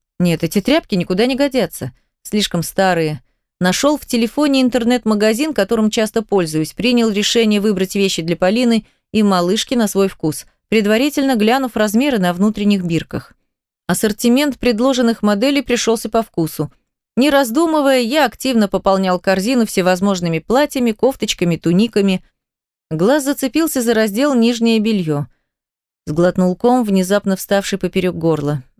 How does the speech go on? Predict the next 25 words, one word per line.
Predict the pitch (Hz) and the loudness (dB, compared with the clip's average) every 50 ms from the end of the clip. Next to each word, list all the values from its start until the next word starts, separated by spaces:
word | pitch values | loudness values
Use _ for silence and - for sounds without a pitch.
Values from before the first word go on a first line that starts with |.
| - | -6
Это | - 190 - 180 | -6 -4 -4 -4
тоже | - - 175 160 160 | -4 -2 -4 -4 -2
ей | 151 151 143 | -4 -4 -4
понадобится. | - 147 147 147 147 156 165 170 - - - - - 160 _ _ _ _ _ _ _ _ _ _ _ | -4 -4 -4 -4 -4 -6 -6 -10 -10 -10 -12 -14 -14 -14 _ _ _ _ _ _ _ _ _ _ _
Рассматривая | - 160 165 160 - 202 233 247 220 220 226 208 208 | -4 -4 -4 -2 0 0 0 0 -2 -4 -2 -2 -2
симпатичных | 202 - 196 190 - 185 185 - 220 - - 185 180 - - | -2 -2 -4 -2 -2 -2 -2 -2 -6 -4 -2 -4 -4 -2 -2
моделей, | 165 160 170 185 247 269 254 240 | -2 -2 0 0 0 0 0 0
быстро | 214 196 233 254 - - 214 214 | -2 0 -2 -2 -2 -2 -2 -2
понял, | - - 233 262 269 277 285 | 0 0 0 0 2 0 -2
что | 269 - - 233 220 | -4 -2 -2 -2 0
возбудился. | 233 214 202 196 214 185 190 165 160 - - - 160 156 _ _ _ _ _ _ _ _ _ _ | 0 -2 -2 -2 0 0 2 0 0 -2 -2 -4 -4 -6 _ _ _ _ _ _ _ _ _ _
Особенно, | - 180 180 - 220 208 214 208 202 | -10 -8 -4 -2 0 0 2 0 0
когда | - 196 185 196 190 | 0 0 -2 -2 -2
прикидывал, | - 208 196 - - 277 269 214 196 175 170 160 | 0 -2 -4 0 0 0 2 2 2 0 0 0
как | - 208 202 - | 0 -2 -2 0
такие | - 180 - - 202 180 | -4 -4 0 0 -2 -2
крошечные | - - 208 196 - - - - - 180 170 170 | 0 -2 -2 -2 -2 -2 -4 -2 -2 0 -2 -2
трусики | 160 - 214 277 302 285 - 285 - 285 | -2 0 0 0 0 0 -2 -2 -2 -2
с | 262 240 | -2 0
бантиками | 226 269 262 269 254 - 247 - 262 240 240 | 0 0 0 0 -2 -6 -4 -2 0 0 0
будут | 226 185 185 220 214 233 220 | 0 0 0 0 0 -2 -2
смотреться | - 185 180 175 165 - 214 214 208 - - 180 | -2 -2 -2 -2 0 0 -2 -2 -2 -2 -2 -2
на | 180 180 175 | 0 0 0
ее | 170 170 180 170 | 0 -2 -2 -4
попке. | _ - 165 156 - - - - 165 131 | _ -2 -4 -4 -4 -6 -10 -10 -10 -10